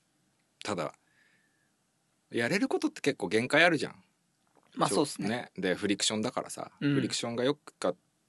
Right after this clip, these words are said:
Speaker 1: 良くなってもできない時はできないし。ただ、なんかね、もうここら辺が限界だなってブースト出した時とかも思ったんだけど、
Speaker 2: うん。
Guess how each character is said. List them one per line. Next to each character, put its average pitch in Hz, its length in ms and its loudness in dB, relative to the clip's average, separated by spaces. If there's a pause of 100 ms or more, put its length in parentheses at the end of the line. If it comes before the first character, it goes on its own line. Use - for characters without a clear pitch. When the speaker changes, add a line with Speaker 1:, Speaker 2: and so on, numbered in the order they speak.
(160)
Speaker 1:
良 135 140 0
く 135 100 -4
な 87 120 0
っ - 20 -8
て 85 120 -4
も 80 100 -6
で 85 100 -4
き 127 80 -6
な 123 80 -2
い - 20 -4
時 - 100 -8
は 76 60 -6
で 143 140 -10
き 98 100 -10
な 87 80 -8
い - 80 -10
し。 - 160 -10 (840)
た 110 120 -2
だ、 80 280 -2 (840)
な 104 120 -6
ん 98 80 -6
か - 80 -10
ね、 80 60 -6
も 101 180 0
う - 40 -4
こ - 360 -8
こ - 120 2
ら 214 60 6
辺 208 180 4
が 180 80 4
限 175 220 4
界 196 180 4
だ 190 100 2
な 190 100 2
っ - 20 -12
て - 140 -8
ブ 123 140 0
ー 165 40 0
ス - 60 -2
ト 107 60 -4
出 92 120 -2
し - 40 -2
た 95 60 -6
時 - 200 -6
と 90 100 -10
か 85 120 -6
も 85 100 -4
思 104 140 -2
っ - 40 -10
た - 140 -2
ん 76 60 -4
だ - 80 -10
け - 100 -12
ど、 - 80 -10
Speaker 2:
う 156 40 0
ん。 139 500 -2